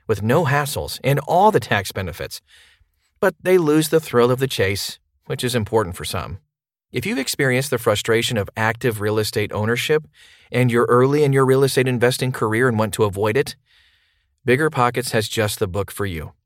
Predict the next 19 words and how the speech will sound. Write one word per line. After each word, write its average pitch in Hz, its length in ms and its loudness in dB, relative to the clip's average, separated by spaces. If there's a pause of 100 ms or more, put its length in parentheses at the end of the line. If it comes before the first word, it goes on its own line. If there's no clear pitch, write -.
(140)
It's 113 160 -4
called 110 300 0 (520)
The 107 100 0
Hands-Off 135 720 0
Investor, 104 800 -4 (340)
and 113 120 0
it's 110 160 -4
written 170 320 -4
by 135 200 0
my 123 160 0
friend 107 340 -2
Brian 98 360 -4
Burke. 185 340 0 (500)
If 107 120 -4
you 120 100 0
want 151 160 0
to 147 80 0
invest 104 480 -2
passively, 160 760 -4